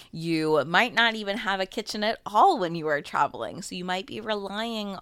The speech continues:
on restaurants or, you know, takeout food or whatever.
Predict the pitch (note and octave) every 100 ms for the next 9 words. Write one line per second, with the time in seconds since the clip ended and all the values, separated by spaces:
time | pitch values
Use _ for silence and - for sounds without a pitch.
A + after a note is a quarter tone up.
0 | - F#3 F#3+ F#3 F#3 - - D3 G3+ -
1 | - F#3 F3+ D3+ - - - - - -
2 | - - F3 D#3 D#3 D3+ C#3+ - D#3+ C#3
3 | D#3 D#3+ - _ _ _ _ - - -
4 | A#3 G#3+ G3 - F#3 E3 D3+ C#3+ E3 F#3
5 | G3 G3 F#3+ D#3 C#3+ C#3+